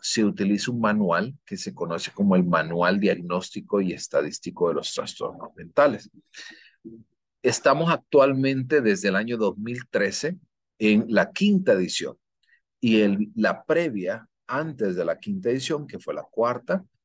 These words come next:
se lanzó por ahí del ochenta y tres al ochenta y seis, más o menos. Y lo interesante de esto es que en ese momento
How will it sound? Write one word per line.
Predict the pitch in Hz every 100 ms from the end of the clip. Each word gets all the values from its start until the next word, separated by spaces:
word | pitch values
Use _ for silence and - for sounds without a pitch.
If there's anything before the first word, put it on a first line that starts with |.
| -
se | - 113
lanzó | 101 98 98 131 127
por | 131
ahí | 117 120
del | 120
ochenta | 113 101 110 92 92 85
y | 90 87 87 85 85 82
tres | - 113 127 143 -
al | 95 92
ochenta | 85 92 87 -
y | 76
seis, | - 98 87 -
más | 80 80 -
o | -
menos. | - _ _ _ _ _ _ _ _
Y | 117
lo | 107
interesante | 110 110 107 101 101 104
de | 120 135
esto | 131 - 110
es | 107 92 -
que | 95
en | 85 85
ese | 85 - 110
momento | 127 147 123 117 196